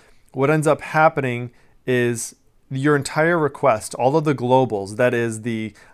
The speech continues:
dollar sign underscore post, dollar sign underscore get, dollar sign underscore files,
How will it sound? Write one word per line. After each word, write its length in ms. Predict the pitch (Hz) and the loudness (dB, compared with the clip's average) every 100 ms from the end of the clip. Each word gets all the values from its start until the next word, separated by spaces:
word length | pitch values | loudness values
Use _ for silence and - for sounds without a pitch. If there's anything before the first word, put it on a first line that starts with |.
| - | 2
dollar 240 | 135 135 | 6 6
sign 160 | 127 131 | 4 -2
underscore 420 | 123 - - 120 | -4 -4 -4 -4
post, 840 | - 123 110 98 - 131 - - 123 | -2 -2 -2 -4 -2 -2 -2 -4 0
dollar 240 | 123 135 | 4 4
sign 200 | - 131 | 0 -6
underscore 460 | 123 120 - 120 104 | -6 -8 -6 -4 -4
get, 260 | 117 110 | -4 -4
dollar 220 | 110 120 | 0 2
sign 180 | 131 127 | 0 -4
underscore 360 | 123 117 - 113 | -6 -8 -6 -6
files, 440 | - 117 113 98 | -2 0 2 0